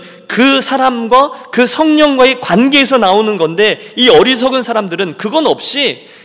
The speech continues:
예수라는 이름을 하나의 형식으로, 주문, 그렇게 도구로 사용하는 거예요.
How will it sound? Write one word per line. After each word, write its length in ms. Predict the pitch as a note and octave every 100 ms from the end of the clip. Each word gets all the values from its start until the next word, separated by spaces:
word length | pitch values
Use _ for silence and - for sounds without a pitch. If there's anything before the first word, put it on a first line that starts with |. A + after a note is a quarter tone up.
| _
예수라는 580 | D#3 A#3 C#4+ D#4 D4 C#4
이름을 240 | A#3+ A#3+ G#3
하나의 240 | A#3+ A#3
형식으로, 600 | A#3 D#4 - B3 A3 F#3
주문, 580 | - - B3 B3+ F#3+ B2 - - - _ _ _ _
그렇게 440 | - F#3+ F#3+ F3+ -
도구로 420 | F3 A#3 B3+ A#3+
사용하는 480 | B3 A#3 G#3+ F3 B2+
거예요. 240 | G#2+ -